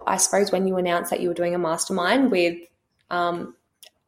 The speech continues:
ten businesswomen, I was just like, "Hell yes, I wanna be a part of that." I wanna put myself in uncomfortable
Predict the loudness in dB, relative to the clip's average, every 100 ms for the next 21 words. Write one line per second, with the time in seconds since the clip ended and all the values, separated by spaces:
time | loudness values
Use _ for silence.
0 | _ -2 2 2 2 0 0 -2 0 0
1 | 2 2 4 4 2 2 2 2 2 2
2 | 4 6 4 4 2 4 2 2 0 0
3 | 0 2 2 0 2 2 0 -2 -6 -10
4 | -16 -8 0 4 4 4 4 4 2 -2
5 | -4 -2 -4 -4 -6 0 2 2